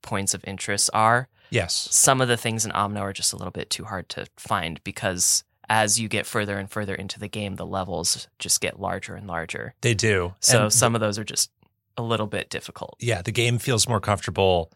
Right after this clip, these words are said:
Speaker 2: making the world larger because it gives you so many more tools to navigate around the map quickly, like
Speaker 1: Mm-hmm.
Speaker 2: the teleport feature,
Speaker 1: Yeah.
Speaker 2: like, just being able to just instantly travel to the other side of the map. You need to do that if you're gonna give me a map that's so large,
Speaker 1: Yeah.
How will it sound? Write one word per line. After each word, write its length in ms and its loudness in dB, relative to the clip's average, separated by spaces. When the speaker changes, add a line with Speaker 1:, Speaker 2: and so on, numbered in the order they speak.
Speaker 2:
making 340 0
the 80 2
world 240 2
larger 360 2
because 340 -2
it 140 -8
gives 300 0
you 140 0
so 200 2
many 180 -2
more 640 2
tools 460 6
to 100 2
navigate 580 2
around 220 0
the 40 -2
map 320 2
quickly, 440 -2
like 220 0
Speaker 1:
Mm-hmm. 100 -6
Speaker 2:
the 300 2
teleport 680 4
feature, 500 -2
Speaker 1:
Yeah. 200 4
Speaker 2:
like, 80 0
just 400 2
being 200 -2
able 240 0
to 160 -2
just 360 -2
instantly 840 0
travel 320 2
to 120 -4
the 100 -2
other 120 0
side 200 0
of 60 0
the 60 -2
map. 320 4
You 140 0
need 220 2
to 40 -2
do 160 2
that 220 4
if 100 -4
you're 100 -4
gonna 140 -2
give 220 -2
me 100 -2
a 60 -2
map 380 2
that's 220 -2
so 460 4
large, 580 2
Speaker 1:
Yeah. 240 0